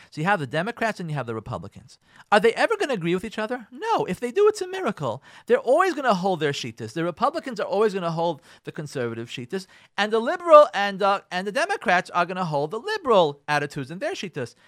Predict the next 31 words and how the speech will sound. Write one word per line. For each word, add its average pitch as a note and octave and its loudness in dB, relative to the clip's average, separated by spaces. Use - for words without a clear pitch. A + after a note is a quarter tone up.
Why G3 6
is A3+ 4
it? B3 -4
Are B2+ 0
there, F3 0
are C#3+ 4
there G3+ -2
people A3 -2
in A#3 -4
the A#3+ -4
middle? C#4 2
Yeah, D#4+ 0
there B3 2
are C4+ 4
people A#3+ -6
in E3+ -8
the D#3+ -8
middle. C#3 -4
But D3+ -10
generally, C4+ -2
if E3 -18
you F#3 -4
look A3+ -2
at A3+ -12
everybody, B3+ 0
they E3 -6
generally A#3 -2
stick - -8
to F#3+ -6
their F#3+ -4
guns, A3 -6